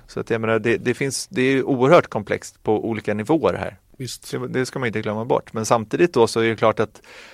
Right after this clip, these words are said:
Speaker 1: som du säger, Ferrari är a-, jätteangelägna om att Leclerc ska, ska, mm,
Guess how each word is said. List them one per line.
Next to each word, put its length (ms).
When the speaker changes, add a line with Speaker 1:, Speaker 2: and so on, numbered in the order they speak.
Speaker 1:
som 200
du 120
säger, 440
Ferrari 560
är 280
a-, 140
jätteangelägna 760
om 120
att 160
Leclerc 380
ska, 400
ska, 500
mm, 160